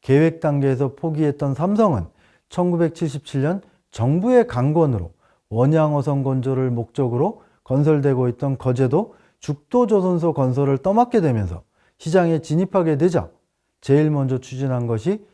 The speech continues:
조선업소 규모의 확대였습니다. 실제로 삼성 이병철 회장이 최악의 조선 불황기였던 천구백칠십칠 년 조선소 건설 현장에서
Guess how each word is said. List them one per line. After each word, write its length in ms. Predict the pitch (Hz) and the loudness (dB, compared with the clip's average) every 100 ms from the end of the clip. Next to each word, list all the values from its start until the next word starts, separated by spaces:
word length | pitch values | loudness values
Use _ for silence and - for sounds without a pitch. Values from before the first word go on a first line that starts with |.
| _ _ | _ _
조선업소 960 | 135 127 143 135 131 123 - 151 131 123 | -4 0 2 2 0 -4 -4 -2 0 -2
규모의 540 | 127 120 120 196 214 _ _ _ | -2 0 0 -2 -6 _ _ _
확대였습니다. 960 | - 202 - - 175 101 - 90 - _ _ _ _ _ _ _ _ _ _ _ _ _ _ _ _ _ | -8 -8 -4 2 2 0 -6 -16 -16 _ _ _ _ _ _ _ _ _ _ _ _ _ _ _ _ _
실제로 460 | - 247 285 196 | -4 0 2 2
삼성 460 | 120 190 202 214 190 | 2 0 2 2 2
이병철 580 | 123 123 190 220 247 220 | 0 2 0 2 2 2
회장이 480 | 147 120 123 120 - _ _ _ | 2 0 -2 -4 -6 _ _ _
최악의 640 | - 220 247 254 254 254 | -4 2 4 4 4 0
조선 460 | 175 135 160 160 151 | 0 0 2 0 -2
불황기였던 880 | 139 151 208 226 220 165 - 98 80 _ _ | 0 0 0 2 2 0 -2 -6 -8 _ _
천구백칠십칠 960 | - 185 190 180 175 - 196 202 - 160 | -6 -2 0 0 0 -2 -6 -6 -2 -2
년 180 | 98 - _ _ _ | -2 -6 _ _ _
조선소 500 | - 147 160 147 151 | 0 2 2 2 0
건설 420 | 143 123 156 214 | 0 2 4 2
현장에서 600 | 202 196 185 151 117 90 | 2 0 0 0 -2 -6